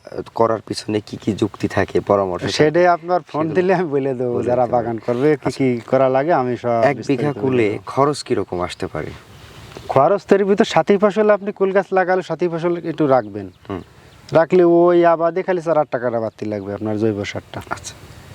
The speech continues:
Speaker 2: তাহলে ওই আবাদই হয়ে যাচ্ছে আপনার।
Speaker 1: আর বিশেষ কোনো পরিচর্যা বা কোনো কিছু পেলেন না?
Speaker 2: তেমন পরিচর্যা লাগে না, এতে পোকামাকড় লাগে, একটু স্প্রে দিলে হয়।
Speaker 1: আচ্ছা।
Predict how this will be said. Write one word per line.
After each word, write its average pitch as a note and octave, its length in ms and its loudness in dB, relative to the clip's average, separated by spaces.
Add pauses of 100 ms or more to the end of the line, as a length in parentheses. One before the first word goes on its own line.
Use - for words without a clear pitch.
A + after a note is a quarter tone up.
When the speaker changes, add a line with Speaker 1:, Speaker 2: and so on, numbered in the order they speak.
(280)
Speaker 2:
তাহলে B2 200 4
ওই C3+ 100 4
আবাদই C3 300 2
হয়ে G#2+ 120 2
যাচ্ছে F#2 300 -8
আপনার। G#2 200 -14 (340)
Speaker 1:
আর G#2 160 2
বিশেষ D#3 380 2
কোনো E3+ 200 0
পরিচর্যা D3 560 0
বা C3+ 140 -2
কোনো B2+ 220 -4
কিছু - 220 -16
পেলেন A2 240 0
না? F3+ 80 6
Speaker 2:
তেমন G3+ 280 -2
পরিচর্যা F#3+ 480 0
লাগে B2 300 -2
না, A2+ 120 -4
এতে F3 260 0
পোকামাকড় D#3 580 0
লাগে, D#3 260 2
একটু G3 200 0
স্প্রে C#3 300 -6
দিলে A2+ 240 -6
হয়। F#2 160 -10 (440)
Speaker 1:
আচ্ছা। - 220 -10